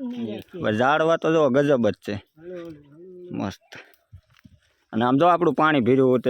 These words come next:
Speaker 2: જો કેવું ભર્યું, હજી પાણી.
Speaker 1: દેખાડો પાણી.
Speaker 2: અને ભાઈ જો જંગલ જેવું છે. અહીંયા રહેવું ને એટલે જીગર જોવે. અને ભાઈ જો આપણો કવો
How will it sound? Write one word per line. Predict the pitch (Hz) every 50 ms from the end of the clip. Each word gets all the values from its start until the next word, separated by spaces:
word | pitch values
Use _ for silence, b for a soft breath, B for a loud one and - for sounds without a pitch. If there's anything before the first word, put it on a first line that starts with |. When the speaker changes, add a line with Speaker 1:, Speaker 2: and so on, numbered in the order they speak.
| 127
Speaker 2:
જો | 139 143 131
કેવું | 156 165 170 147 123
ભર્યું, | 123 120 123 123 - _ _ b b b b b b b b b _ -
હજી | 117 120 127 139 120 -
પાણી. | 131 127 123 110 107 - B B B B B - - _ _ _ _ _ _ - - - -
Speaker 1:
દેખાડો | - - - - - - 151 - _
પાણી. | _ - 117 110
Speaker 2:
અને | 107
ભાઈ | 107 107 110 107
જો | 117 107 110 95
જંગલ | 107 113 113 117 113 107 - 107 101
જેવું | 101 101 101 95 _
છે. | - 104 101 - _ _ _ _ _ _ _ _ _ _ _ _ _ - -
અહીંયા | 123 131 139 135 135 131
રહેવું | 139 151 170 170 160
ને | 151 135 127
એટલે | 123 135 113 95 95
જીગર | 110 135 135 135 120 101 101
જોવે. | 104 101 104 90 104 - _ _ _ _ _ - -
અને | 107 101 101 98
ભાઈ | 107 107 110
જો | 127 131
આપણો | 127 127 120 127 107 101 -
કવો | 127 135 127 113